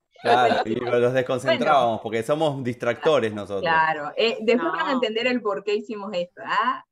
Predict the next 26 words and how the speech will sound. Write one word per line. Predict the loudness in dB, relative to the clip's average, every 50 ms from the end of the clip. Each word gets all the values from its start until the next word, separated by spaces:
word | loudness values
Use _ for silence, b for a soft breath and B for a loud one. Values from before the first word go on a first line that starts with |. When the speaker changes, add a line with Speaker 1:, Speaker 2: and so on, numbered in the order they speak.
| _ _ _ _ _
Speaker 2:
Era | -10 -8 -8 -6
intencional. | -6 -6 -6 -4 -6 -6 -6 -8 -12 -12 _ _ _ _
Bueno, | -2 0 0 2 2 2
ahora | 2 2 2 0 -2
vamos | -4 -4 -4
a |
pasar | -2 -2 -2 -4 -4
a | -4
la | -4 -4
segunda | -4 -6 -6 -6 -4 -4 -2 0
parte, | 2 2 2 0 -2 -6
porque | -6 -6 -8 -8
tenemos | -10 -10 -10 -8
una | -6 -4 -4 -4
segunda | -4 -6 -10 -8 -4 -4 -4 0
parte | 0 -2 -2 -2 -4 -6 -8 -8 -6
con | -6 -6 -6
los | -6 -6 -6
mismos | -6 -6 -6 -8 -10 -10 -12
cinco | -14 -16 -14 -10 -6 -4 -4
participantes | -2 -2 -4 -4 -6 -8 -12 -10 -8 -8 -8
que | -10 -10
tenemos | -10 -8 -6 -6 -6 -8 -10 -12
en | -14
este | -14 -12 -12 -12
momento. | -12 -12 -12 -14 -16 -18 -16 -8 -4 -2